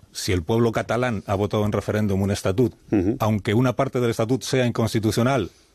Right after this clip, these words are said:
Speaker 1: ¿tiene que valer porque lo han votado?
Speaker 2: No, tiene que valer, no.
Speaker 1: Estamos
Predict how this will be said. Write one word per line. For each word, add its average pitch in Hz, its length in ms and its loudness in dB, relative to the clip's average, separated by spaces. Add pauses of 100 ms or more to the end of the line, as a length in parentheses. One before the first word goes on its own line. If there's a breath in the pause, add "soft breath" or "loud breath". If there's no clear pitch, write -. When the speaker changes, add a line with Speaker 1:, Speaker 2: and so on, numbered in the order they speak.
(300 soft breath)
Speaker 1:
¿tiene 110 220 2
que 113 120 0
valer 123 320 2
porque 87 240 -4
lo 92 80 0
han 98 80 2
votado? 127 360 2
Speaker 2:
No, 110 300 2
tiene 131 220 -4
que 139 80 -4
valer, 113 360 -4
no. 78 200 -6 (440 soft breath)
Speaker 1:
Estamos 107 280 0